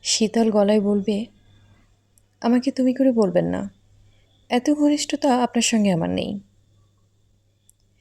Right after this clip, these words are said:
এশা সেরকম কিছুই বলল না। কাঁচি আমার হাতে দিয়ে বলল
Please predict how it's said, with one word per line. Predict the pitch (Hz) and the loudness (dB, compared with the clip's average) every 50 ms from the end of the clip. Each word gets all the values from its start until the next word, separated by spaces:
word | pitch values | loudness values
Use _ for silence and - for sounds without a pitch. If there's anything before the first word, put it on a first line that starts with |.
| _ _ _ _ _ _ | _ _ _ _ _ _
এশা | - 220 196 - 233 240 247 | -4 -2 -2 0 0 -2 -2
সেরকম | - - - 202 190 190 190 185 180 | -2 -2 -2 0 -2 -2 -4 -6 -10
কিছুই | 185 - 190 - - - 190 | -8 -4 -4 -4 -2 -2 -4
বলল | 180 175 180 175 175 | -4 -4 -6 -4 -4
না। | 180 - - 185 190 - _ _ _ _ _ _ _ _ _ _ _ _ _ _ _ _ _ | -6 -6 -6 -6 -10 -12 _ _ _ _ _ _ _ _ _ _ _ _ _ _ _ _ _
কাঁচি | - 233 226 220 - - 262 | -4 -4 -2 -2 0 0 0
আমার | 262 254 262 247 | 0 0 0 0
হাতে | 240 233 214 - 226 | 0 -2 -2 -4 -6
দিয়ে | 214 226 233 | -4 -2 -2
বলল | 214 220 220 208 214 226 208 196 | 0 0 0 0 0 0 -2 -2